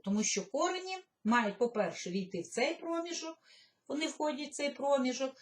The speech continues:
і мають задовільнити кожну з цих нерівностей. Це один з-, спосіб перевірки. А можна, м, просто перевірити,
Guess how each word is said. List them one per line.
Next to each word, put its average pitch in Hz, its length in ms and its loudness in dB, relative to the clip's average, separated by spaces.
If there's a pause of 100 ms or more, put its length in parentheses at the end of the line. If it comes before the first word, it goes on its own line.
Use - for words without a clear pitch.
(180)
і 285 120 -6
мають 320 320 4
задовільнити 247 840 2
кожну 247 380 8
з - 120 -4
цих 220 220 2
нерівностей. 151 800 0 (880)
Це 277 180 6
один 196 340 6
з-, 208 200 -6
спосіб 254 560 2
перевірки. 294 760 0 (420)
А 370 200 12
можна, 262 720 4 (180)
м, 208 500 -2
просто 349 680 4 (240)
перевірити, 233 840 4